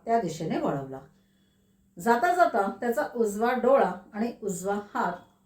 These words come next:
फडफडू लागला. राजाला आनंद झाला. उजवा डोळा आणि उजवा हात फडफडणं म्हणजे हा काहीतरी शुभ संकेत आहे. तो तसाच पुढे गेला. ऋषीमुनींच्या समोर गेल्यावर घोड्यावरून खाली उतरून त्यांना नमन केलं.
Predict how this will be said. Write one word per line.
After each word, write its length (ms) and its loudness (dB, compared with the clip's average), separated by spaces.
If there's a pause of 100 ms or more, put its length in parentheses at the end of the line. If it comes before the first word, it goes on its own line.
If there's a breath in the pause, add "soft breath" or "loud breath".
(120)
फडफडू 360 0
लागला. 380 -4 (960 soft breath)
राजाला 380 2
आनंद 340 2
झाला. 400 -2 (840 soft breath)
उजवा 380 4
डोळा 240 6
आणि 280 -2
उजवा 440 -2
हात 160 -4 (420)
फडफडणं 540 -2 (100)
म्हणजे 340 -4
हा 160 -8 (140)
काहीतरी 380 -8
शुभ 240 -6
संकेत 460 -4
आहे. 200 -10 (640 soft breath)
तो 140 -8
तसाच 340 0
पुढे 280 0
गेला. 220 -6 (440 soft breath)
ऋषीमुनींच्या 640 0
समोर 320 -2
गेल्यावर 340 -2
घोड्यावरून 540 -4 (180)
खाली 180 -4
उतरून 380 -4
त्यांना 380 -8 (120)
नमन 340 -2
केलं. 260 -8